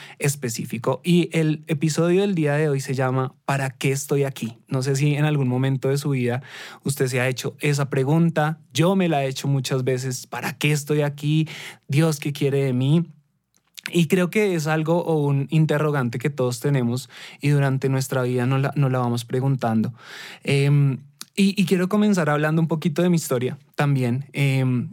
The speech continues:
digamos que desde muy pequeño mi mamá conoció de Dios, em, cuando estaba embarazada. Entonces, como que yo crecí desde muy pequeño en la iglesia, eh,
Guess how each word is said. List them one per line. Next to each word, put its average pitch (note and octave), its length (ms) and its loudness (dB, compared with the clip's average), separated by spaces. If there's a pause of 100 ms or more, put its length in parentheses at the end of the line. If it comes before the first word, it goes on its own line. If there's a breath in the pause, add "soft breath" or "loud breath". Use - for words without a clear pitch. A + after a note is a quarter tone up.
digamos D#3 240 2
que F#3+ 80 2
desde F#3 200 2
muy D3+ 160 2
pequeño D3+ 420 0
mi E3+ 80 4
mamá C#3+ 260 2
conoció C3+ 480 -2 (320 loud breath)
de C#3 200 2
Dios, C3+ 540 -2
em, B2 500 0 (680)
cuando C#3+ 240 0
estaba C3+ 320 -2
embarazada. C3+ 640 0 (460 loud breath)
Entonces, D#3+ 500 0 (140)
como D#3+ 200 2
que D#3 120 -2
yo D3 140 0
crecí D3 340 0
desde D#3 180 0
muy D3 160 2
pequeño C#3 560 0
en D3 180 2
la C3 60 2
iglesia, C#3+ 960 0
eh, B2+ 540 0